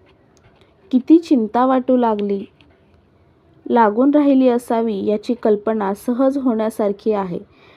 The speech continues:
आज ह्या किल्ल्यात तर उद्या त्या किल्ल्यात अशी तिची पळापळ होत असून शत्रू केव्हा घाला घालून घोर लागून राहिला होता.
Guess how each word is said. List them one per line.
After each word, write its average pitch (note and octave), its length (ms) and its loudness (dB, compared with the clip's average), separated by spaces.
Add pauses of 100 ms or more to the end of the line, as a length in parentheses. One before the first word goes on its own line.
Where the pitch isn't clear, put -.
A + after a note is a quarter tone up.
(140)
आज F#3+ 320 -4
ह्या G#3+ 240 -2 (120)
किल्ल्यात A#3 440 0 (320)
तर B3 220 0
उद्या A#3 240 -2 (120)
त्या G#3+ 140 -2 (100)
किल्ल्यात F3+ 320 -4 (580)
अशी G#3 340 -2
तिची A3 220 -6
पळापळ G#3 560 0
होत G#3+ 220 -2 (380)
असून A3 440 -4 (440)
शत्रू C#4+ 340 0 (120)
केव्हा A#3+ 380 -2
घाला B3 380 -2
घालून A#3+ 540 -2 (520)
घोर B3 460 4
लागून A#3+ 480 0
राहिला A3 340 0
होता. G#3+ 320 -6